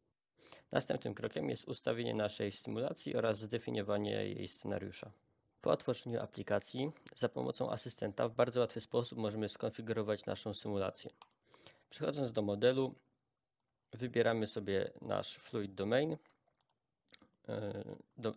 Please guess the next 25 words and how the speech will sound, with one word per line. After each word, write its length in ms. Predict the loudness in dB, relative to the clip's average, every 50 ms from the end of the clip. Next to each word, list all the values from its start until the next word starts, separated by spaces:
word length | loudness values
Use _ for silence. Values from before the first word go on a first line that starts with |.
| -4 -8
tak 160 | -6 -6 -2
zwaną 240 | 0 0 2 2 0
domenę 340 | 0 0 2 2 0 0 -2
obliczeniową. 680 | -4 -6 -6 -4 -2 0 0 2 2 2 2 0 0 -6 -10 -20 -20 -20 -20 -20 -20 -20 _ _ _ _ -12 -6
E, 160 | -4 -4 -4 -6 -10 _ _ _ _ 2
dodajemy 480 | 4 8 10 10 12 12 12 10 8 6
wszystkie 440 | 0 -2 -6 -6 -6 -6 -8 -6
części 600 | -4 0 0 0 0 0 -2 -6 -6 -4 -4 -6
w 160 | -8 -8 -8 -4
niej 400 | -2 0 0 0 0 -2 -6 -10 _
uczestniczące, 1040 | -8 -8 -4 -4 -4 -4 -4 -8 -12 -10 -8 -6 -4 -4 -4 -4 -2 0 0 0 0 -2 -2
części, 340 | -4 -4 -4 -4 -6 -14
które 240 | -12 -12 -10 -8 -6
biorą 280 | -2 0 0 0 0 -2
udział 240 | -4 -2 -4 -4 -4
w 60 | -4
tej 120 | -6 -4
naszej 300 | -4 -4 -4 -6 -8 -10
domenie. 460 | -8 -4 -2 0 0 0 2 0 0 -2 _ _ _ _ -20 -20 -20 -20 -20 -20 _ -2
One 220 | 4 4 6 6 6
będą 260 | 4 4 2 2 2
wyznaczały 560 | 0 0 0 0 2 4 4 4 4 4 2
nam 440 | 2 2 2 2 2 0 -2 -4 -8 -10 _ _ _ _ _ _ _ -18 -14
granice 680 | -6 -2 2 4 4 4 4 2 -2 -4 -2 -2 -2
tej 400 | -2 -4 -6 -6 -6 -6 -8 -12